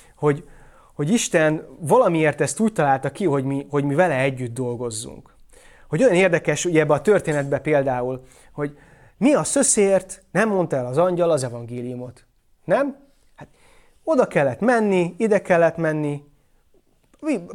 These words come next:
aztán meg Péternek kellett két napot, vagy hármat, vagy mennyit sétálni, meg vissza, meg ott az egész balhé. Hát miért nem mondta el az angyal kerekperec? Most ahelyett azt mondta, hogy majd jön a Péter, elmondta volna, hogy Jézus meghalt, szeretiteket, kész.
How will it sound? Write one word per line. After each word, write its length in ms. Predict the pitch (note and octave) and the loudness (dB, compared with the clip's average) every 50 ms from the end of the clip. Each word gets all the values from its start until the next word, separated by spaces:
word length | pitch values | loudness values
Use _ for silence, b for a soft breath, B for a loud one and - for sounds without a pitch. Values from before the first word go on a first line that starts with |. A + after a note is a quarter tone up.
| F3 | -12
aztán 260 | - F#3+ - - E3 D3 | -8 -6 -4 -4 -2 -4
meg 100 | C#3 - | -4 -2
Péternek 500 | - G3+ A3 G#3+ G#3+ G3+ F#3+ F#3 F#3 F3 | 0 0 0 2 2 2 2 2 0 0
kellett 360 | - E3+ D3+ C3+ B2+ - - | 2 0 0 0 -4 -8 -6
két 240 | - G#3 G#3+ F#3+ G3 | -2 -2 -2 0 0
napot, 240 | F3+ E3+ F3 D3+ | -2 -2 -2 -4
vagy 120 | - C3 - | -4 -6 -6
hármat, 360 | - D#3+ E3+ E3+ E3 D#3+ - | -4 -2 -2 0 -2 -4 -4
vagy 100 | - B2 | -6 -4
mennyit 320 | B2 D#3 E3+ E3+ E3+ D#3+ | -2 0 0 0 0 -2
sétálni, 440 | - - - D#3+ D3+ D#3 E3 D3 C#3 | -2 -4 -4 -4 -2 0 0 0 0
meg 180 | B2+ A#2 A#2+ A#2 | -4 -8 -8 -4
vissza, 440 | C3+ F#3+ G3 - - - - E3 D3+ | -2 0 0 0 0 2 2 2 2
meg 240 | C3 A#2+ A#2 B2+ | 0 -2 -6 -8
ott 220 | D#3+ F#3+ G3 - - | -6 -6 -6 -4 -2
az 140 | D3+ C3 C#3+ | 0 2 2
egész 340 | E3 E3 C#3 B2+ A#2+ A2+ | 2 2 0 -4 -8 -8
balhé. 640 | A#2 B2 D#3 E3+ F#3 F3+ D#3 D#3+ E3 E3 E3 E3 b b b b | -4 -2 0 2 2 2 2 0 0 0 -2 -4 b b b b
Hát 120 | b - F4 | b -2 0
miért 140 | G4 F#4+ F4+ | 2 4 4
nem 100 | F#3+ F3 | 4 2
mondta 220 | E3+ E3 D#3 E3 | 2 2 2 2
el 80 | D3+ D3+ | 2 4
az 120 | C#3+ C#3 | 4 2
angyal 280 | D3 C#3+ C#3 C3+ C3+ B2+ | 2 0 2 0 -2 0
kerekperec? 560 | B2+ C#3+ C3+ B2 A#2 - - B2+ C3 C3+ - | 0 -2 -4 -4 -6 -8 -8 -8 -8 -10 -10
Most 140 | C#3+ - G#3+ | -8 -4 0
ahelyett 200 | F#3 D#3+ D3+ D#3 | 0 2 2 0
azt 100 | D#3 - | 0 -2
mondta, 180 | D#3 D3 D3 | -2 -2 -2
hogy 80 | C#3+ C#3 | -2 -2
majd 120 | D3 C#3+ | -2 -2
jön 120 | C#3 D#3 C#3 | 0 -2 -2
a 60 | B2 | -2
Péter, 400 | - D#3+ F3 F3+ F3 F3 D#3+ D#3+ | 0 2 2 2 2 2 2 2
elmondta 320 | D#3 C#3+ C#3 C3 C3 E3+ | 2 0 -2 -2 -2 0
volna, 160 | F#3 F#3 E3+ | 0 2 0
hogy 140 | E3+ D#3 D#3 B B B B B B B B B B B B B _ - | 0 -2 -4 B B B B B B B B B B B B B _ -6
Jézus 300 | - F3+ D#3 B2 B2 - | -2 -2 -2 -2 -2 -2
meghalt, 300 | - F3 D#3+ - C#3+ B2+ | -2 -2 -2 -2 -4 -2
szeretiteket, 560 | - F3 D#3+ D3 - D3 C#3+ C3+ - C#3 C3 | 0 0 0 0 -2 -4 -4 -4 -4 -6 -6
kész. 380 | - - A#2+ - - - - | -6 -10 -10 -8 -10 -12 -12